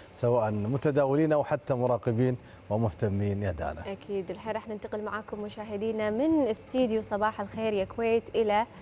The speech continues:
Speaker 2: استديو العالم هذا الصباح مع الزملاء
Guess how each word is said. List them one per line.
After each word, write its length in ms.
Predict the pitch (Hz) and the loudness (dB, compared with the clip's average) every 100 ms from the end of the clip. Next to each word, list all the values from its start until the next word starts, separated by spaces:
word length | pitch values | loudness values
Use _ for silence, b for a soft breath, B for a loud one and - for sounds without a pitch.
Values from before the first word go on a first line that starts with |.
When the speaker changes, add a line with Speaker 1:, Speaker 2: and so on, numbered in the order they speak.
| B - | B -6
Speaker 2:
استديو 540 | 190 - 226 214 190 190 | -6 -2 -2 0 0 0
العالم 580 | 180 175 226 240 220 202 | 0 2 0 0 -4 -4
هذا 300 | 208 208 202 | -4 -4 -4
الصباح 680 | - 196 185 202 208 - | -6 -4 0 0 0 -4
مع 380 | 196 196 190 190 | -6 -4 -4 -2
الزملاء 640 | 190 175 247 226 202 196 | -4 -2 -4 -2 0 0